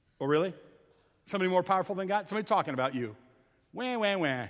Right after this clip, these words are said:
God is on your side. <laughs> So, second, what, what will God withhold from us if he will give us his own son? Verse thirty-two, "He who did not spare his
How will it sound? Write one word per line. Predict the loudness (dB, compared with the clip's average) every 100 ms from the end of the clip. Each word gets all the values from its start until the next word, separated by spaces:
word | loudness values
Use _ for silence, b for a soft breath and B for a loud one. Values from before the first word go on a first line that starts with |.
| -12 -20 _ _ 0
God | 6 6
is | 6
on | 2 2
your | 0
side. | 0 0 0 -4 -10 -12 -10
<laughs> | -10 -8 -8
So, | -6 -8 B B
second, | 4 6 8 6 2 B B B -6
what, | 6 8 8
what | 8 10 10
will | 6
God | 6 8 8
withhold | 6 8 10 10 10
from | 6 6
us | 6 4 2 -4
if | -4
he | -2
will | 0
give | 2
us | 0
his | -2
own | -2 -2
son? | -4 -8 -8 -18 _ _ _ _ _ _ _ -2
Verse | 2 2
thirty-two, | 4 2 2 0 0 -4 B
"He | 0 2
who | 2
did | 4 4
not | 4 2 0
spare | 0 4 4
his | 4 4 2 0